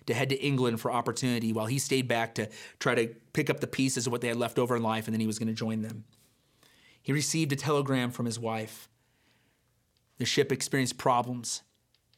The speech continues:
and it sank. And she was the only one of her family to survive.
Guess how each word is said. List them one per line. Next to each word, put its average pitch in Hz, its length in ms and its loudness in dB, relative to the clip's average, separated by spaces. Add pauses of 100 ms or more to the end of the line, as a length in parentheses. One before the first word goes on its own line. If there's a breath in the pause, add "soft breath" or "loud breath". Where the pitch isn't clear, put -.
(120)
and 120 100 0
it 113 120 -4
sank. 113 500 -4 (840)
And 117 100 -2
she 131 140 2
was 127 100 2
the 127 120 0
only 135 260 2
one 123 180 2
of 107 80 -4
her 110 100 -2
family 110 320 -2
to 107 80 -4
survive. - 540 -8